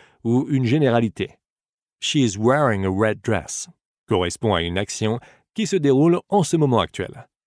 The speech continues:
Pour les activités au moment actuel, on utilise donc le présent continu. Ce verbe se construit avec le verbe être, to be, et le verbe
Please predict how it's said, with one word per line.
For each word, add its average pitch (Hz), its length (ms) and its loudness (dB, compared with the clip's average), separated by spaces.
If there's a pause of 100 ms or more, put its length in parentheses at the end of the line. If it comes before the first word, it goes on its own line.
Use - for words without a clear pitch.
(720)
Pour 139 140 6
les 147 160 4
activités 180 460 0
au 117 60 4
moment 98 220 2
actuel, 135 440 0 (280)
on 120 160 0
utilise 165 360 2
donc 156 220 2
le 95 180 -4
présent 147 360 -2
continu. 107 480 -2 (360)
Ce - 120 -4
verbe 104 300 -2
se 104 120 -8
construit 160 440 -2 (260)
avec 147 260 -2
le 165 100 2
verbe 131 260 2 (100)
être, 185 340 0 (380)
to 226 120 -2
be, 123 300 -2 (340)
et 185 80 4
le 180 80 6
verbe 151 360 4